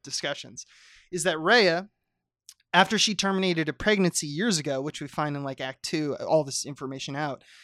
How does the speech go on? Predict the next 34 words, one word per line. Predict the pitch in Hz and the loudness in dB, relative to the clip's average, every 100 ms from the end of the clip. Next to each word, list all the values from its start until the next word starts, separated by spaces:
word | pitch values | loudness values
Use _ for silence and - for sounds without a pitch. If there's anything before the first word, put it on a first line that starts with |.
| - - | -14 2
killed | 285 311 | 6 6
herself. | 175 - - - _ 160 | 6 2 -4 -12 _ -2
And | 165 | 4
then | 175 165 | 4 4
one | 160 196 | 4 6
night | 196 190 185 - | 6 4 2 -4
when | 170 156 151 - - | -2 -2 -4 -8 -6
Kelvin | - 277 262 165 156 185 _ - | 4 6 6 2 -2 -6 _ -12
Clooney | - 190 139 139 | -2 0 0 -4
found | - 127 98 | -8 -8 -6
out, | 110 113 - - - | -10 -10 -12 -20 -12
he | 180 | -4
walked | 180 180 175 - - - _ _ _ _ | 4 6 6 2 -6 -8 _ _ _ _
out | 196 233 180 | 6 6 4
on | 143 151 | -4 -10
her | 131 - - _ _ _ _ _ _ | -12 -14 -16 _ _ _ _ _ _
and | 156 156 151 | 0 4 4
she | - - 170 160 | 4 4 4 2
was | 156 165 | 2 2
left | 151 - | 0 0
alone. | 135 196 175 120 - | 2 6 6 4 -6
And | - 143 131 | -8 -8 -2
that's | 143 - | -2 -2
when | 139 135 | -8 -6
she | - | -6
committed | 131 131 131 123 | -6 -10 -8 -6
suicide. | - 185 - 120 | -4 -2 -4 -6
He | 120 | -10
came | - 139 | -8 -8
back | 131 127 | -8 -10
and | - | -6
found | - 135 135 | -2 -2 -2
her, | 123 | -6
and | 107 135 | -8 -12